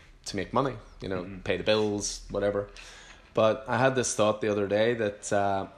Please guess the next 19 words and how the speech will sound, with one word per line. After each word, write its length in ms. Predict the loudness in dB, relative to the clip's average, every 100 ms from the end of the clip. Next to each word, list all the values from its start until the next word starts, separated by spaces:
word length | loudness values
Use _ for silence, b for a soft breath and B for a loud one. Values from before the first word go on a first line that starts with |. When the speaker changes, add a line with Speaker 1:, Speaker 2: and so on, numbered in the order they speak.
| -18 -8
Speaker 1:
we're 120 | -4
coming 240 | 0 0
to 100 | 0
the 80 | 0
end 140 | 0 0
of 100 | -2
our 140 | -2
first 360 | 0 -2 0 0
year, 300 | 2 0 -4 -12
and 480 | -6 -2 -2 -4 -10 -14 B B B B B
I 60 | -4
could 160 | 0 2
have 40 |
actually 260 | 2 0 0
paid 240 | 2 2
myself 360 | 0 0 0 0
a 40 |
little 140 | -2 0
bonus. 520 | -2 -2 -4 -8